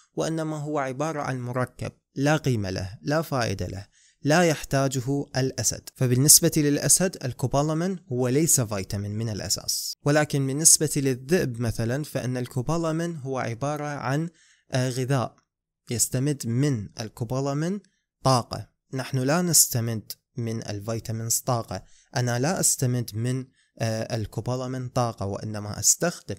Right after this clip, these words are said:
الكوبالامين في specific cellular functions.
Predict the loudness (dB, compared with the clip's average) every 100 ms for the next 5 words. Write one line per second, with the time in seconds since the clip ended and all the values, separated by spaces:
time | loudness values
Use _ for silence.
0 | -12 -16 -10 -2 0 0 0 -2 -6 _
1 | _ _ _ -4 0 0 0 -4 _ _
2 | 2 2 4 2 0 -2 -6 -4 0 0
3 | -2 -2 -4 -6 -8 -8 -6 -10 -10 -4
4 | -4